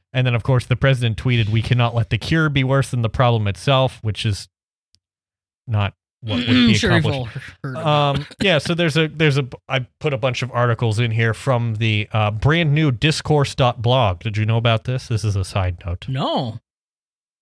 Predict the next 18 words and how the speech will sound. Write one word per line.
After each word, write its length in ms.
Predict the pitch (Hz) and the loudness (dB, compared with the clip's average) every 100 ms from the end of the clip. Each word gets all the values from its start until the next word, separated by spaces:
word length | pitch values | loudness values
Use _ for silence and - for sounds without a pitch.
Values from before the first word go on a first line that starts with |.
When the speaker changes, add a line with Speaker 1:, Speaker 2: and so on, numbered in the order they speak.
| - | -2
Speaker 1:
Uh, 120 | 147 131 | 2 4
the 80 | 135 | 4
folks 260 | 180 - | 2 2
who 60 | 170 | 2
used 140 | 170 | 2
to 80 | 160 | 2
work 180 | 151 143 | 2 4
on 140 | 127 | 2
Splinter 420 | 120 147 147 120 95 | 2 0 0 0 2
have 200 | 104 - | 2 0
started 340 | - 113 98 | 0 0 2
blogging 420 | 107 113 107 95 | 2 4 2 0
over 200 | 90 87 | 0 -2
at 80 | 95 | -2
discourse 460 | - 104 - 107 101 | -2 -4 0 0 0
dot 220 | 107 95 | 0 0
blog. 380 | 107 95 85 82 _ _ _ _ - | 0 0 -2 -6 _ _ _ _ -20
Speaker 2:
Oh. 440 | 330 440 240 117 | -14 -10 -10 -10